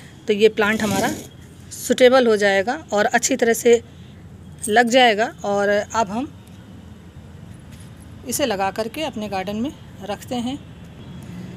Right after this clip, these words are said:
पानी देते समय एक बात का ध्यान रखें कि पानी आप उतना ही दें कि drainage hole से पानी बाहर आ जाना चाहिए। उसके बाद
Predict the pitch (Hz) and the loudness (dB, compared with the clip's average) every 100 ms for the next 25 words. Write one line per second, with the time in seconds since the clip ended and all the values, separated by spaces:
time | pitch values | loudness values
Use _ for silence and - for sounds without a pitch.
0 | - - - 254 302 302 285 294 294 285 | -16 -6 2 4 4 2 0 0 2 4
1 | 277 254 262 254 247 247 247 247 - 269 | 4 4 2 2 0 2 2 0 -2 -4
2 | 262 240 240 247 247 233 - - 247 240 | -2 2 4 4 4 2 -2 -2 0 4
3 | 254 254 247 233 311 - - - - - | 4 4 4 2 0 -4 -18 -18 -16 -2
4 | 240 240 - - - - 220 220 240 220 | 2 4 2 -6 -18 -8 4 6 6 4
5 | 233 233 269 302 - - - 208 220 220 | 4 4 2 0 -4 -16 -6 0 2 4
6 | 214 240 - 202 208 247 262 262 240 214 | 4 4 2 0 4 4 2 2 0 2
7 | 240 269 - - - - - 294 - 311 | -2 -4 -12 -14 -14 -14 -6 -4 0 2
8 | 247 247 | 4 2